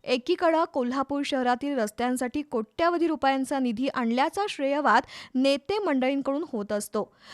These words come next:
पण शहरातील रस्त्यांची दुरवस्था काही संपत नाहीये. कोल्हापूर शहरातील रस्त्यांची दुरवस्था याच विषयावर आज संवाद प्रतिवादमध्ये रोखठोक आणि परखड चर्चा करण्यात आली.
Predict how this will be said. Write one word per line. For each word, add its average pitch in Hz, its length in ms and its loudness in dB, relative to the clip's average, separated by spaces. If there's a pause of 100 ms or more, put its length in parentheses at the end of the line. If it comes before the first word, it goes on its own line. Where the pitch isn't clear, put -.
(120)
पण 427 80 4 (100)
शहरातील 330 720 2
रस्त्यांची 302 540 -2
दुरवस्था 262 720 0
काही 359 200 0
संपत 247 540 0
नाहीये. 208 280 -2 (580)
कोल्हापूर 294 560 0
शहरातील 294 580 0
रस्त्यांची 247 540 -2
दुरवस्था 226 720 -2
याच 277 420 0
विषयावर 262 600 0 (340)
आज 262 380 6
संवाद 254 540 2
प्रतिवादमध्ये 262 840 2 (280)
रोखठोक 359 680 2
आणि 339 140 2
परखड 269 500 0
चर्चा 269 440 0
करण्यात 208 420 0
आली. 220 180 -2